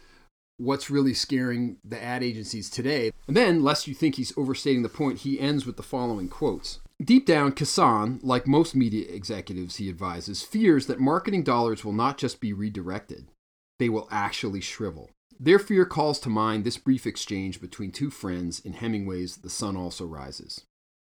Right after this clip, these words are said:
Bill Gordon. "How did you go bankrupt?" Mike Campbell. "Two ways, gradually and then suddenly."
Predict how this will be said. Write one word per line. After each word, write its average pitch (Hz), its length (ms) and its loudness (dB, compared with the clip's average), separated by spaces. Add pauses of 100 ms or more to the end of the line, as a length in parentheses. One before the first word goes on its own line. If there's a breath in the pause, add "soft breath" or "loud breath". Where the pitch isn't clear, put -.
(120)
Bill 98 160 -4
Gordon. 82 300 -10 (240)
"How 160 120 0
did 196 160 -2
you 175 80 -8
go 190 80 4
bankrupt?" 190 540 -4 (160)
Mike 110 180 -2
Campbell. 107 420 -6 (140)
"Two 285 160 6
ways, 80 420 -2
gradually 170 680 0 (260)
and 107 100 -4
then 110 140 -2
suddenly." 82 540 -6